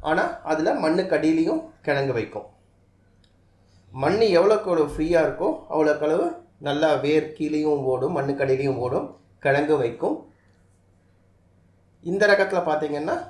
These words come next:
வேர் நல்லா வளர வளர கொடி நல்லா லென்த்தா போகும். தரையில வச்சா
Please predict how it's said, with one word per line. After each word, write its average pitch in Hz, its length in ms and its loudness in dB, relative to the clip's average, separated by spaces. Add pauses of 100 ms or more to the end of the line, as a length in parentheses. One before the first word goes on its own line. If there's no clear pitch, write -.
(460)
வேர் 185 300 2
நல்லா 156 280 2
வளர 156 260 0
வளர 151 220 0 (760)
கொடி 175 260 2
நல்லா 147 240 4 (1400)
லென்த்தா 147 340 0 (140)
போகும். 135 280 -4 (1200)
தரையில 185 400 4
வச்சா 170 280 0